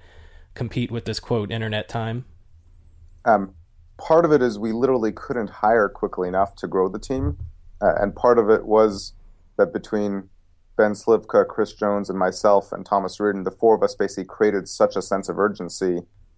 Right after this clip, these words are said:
Speaker 2: uh, that people, re-, uh, you know, we set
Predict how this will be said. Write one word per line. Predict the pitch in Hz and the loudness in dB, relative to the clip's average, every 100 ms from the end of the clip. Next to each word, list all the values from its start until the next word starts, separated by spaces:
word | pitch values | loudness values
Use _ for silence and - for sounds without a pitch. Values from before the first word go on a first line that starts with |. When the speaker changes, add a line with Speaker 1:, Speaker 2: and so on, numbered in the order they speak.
| - | -4
Speaker 2:
uh, | 92 85 85 _ - - _ _ _ - | 2 4 2 _ -20 -20 _ _ _ -2
that | 104 - | -2 -2
people, | 107 101 92 | -2 -2 -2
re-, | 90 107 120 | -2 -4 -2
uh, | 104 107 | -4 0
you | |
know, | 92 | 0
we | 90 92 | 0 0
set | 95 - 113 - - | -4 0 2 0 -8